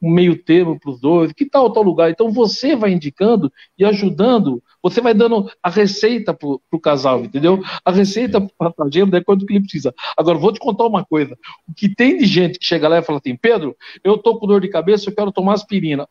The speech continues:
"Ah, tá bom, então, toma aspirina." <laughs> Ele não, ele não deixa tempo de você ajudar ele pesquisar.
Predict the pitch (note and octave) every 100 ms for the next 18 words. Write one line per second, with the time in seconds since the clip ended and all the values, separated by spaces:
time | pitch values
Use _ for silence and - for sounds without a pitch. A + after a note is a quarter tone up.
0 | - C3 G#3 B3 G3+ G3 B2+ D3+ - A#3
1 | F3+ - - D#3 - A#3 G3 - F3+ G3+
2 | A3 G3 B3 G3 A#3+ A3+ G3 G3 G3+ G#3+
3 | F3 D#3 D#3+ - E3 E3 D3 D#3 E3 F3
4 | D#3 D3+ C#3+ D3+ - D3 B2